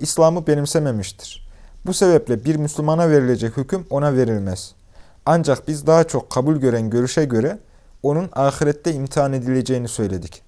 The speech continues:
Çünkü bu konuda çok sayıda rivayet vardır. İbnül Kayyım rahimullah bunları Tarikul Hicreteyn isimli eserinde müşriklerin çocukları hakkındaki sekizinci görüşü anlatırken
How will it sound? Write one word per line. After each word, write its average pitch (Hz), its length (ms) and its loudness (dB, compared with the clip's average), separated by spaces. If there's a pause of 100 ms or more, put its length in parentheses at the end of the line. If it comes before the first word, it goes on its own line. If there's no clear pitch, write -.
(100)
Çünkü 156 320 -4
bu 165 100 -4
konuda 139 240 0
çok 160 240 -4
sayıda 135 300 0
rivayet 117 480 2
vardır. 90 400 -8 (480)
İbnül 143 280 -2
Kayyım 139 400 0 (100)
rahimullah 123 520 -2
bunları 127 420 -4
Tarikul 139 500 -4
Hicreteyn 120 720 -4
isimli 107 340 -8
eserinde 120 680 -4 (420)
müşriklerin 151 540 -2
çocukları 139 500 0
hakkındaki 117 580 -4
sekizinci 135 500 -4
görüşü 120 320 -2
anlatırken 131 560 -6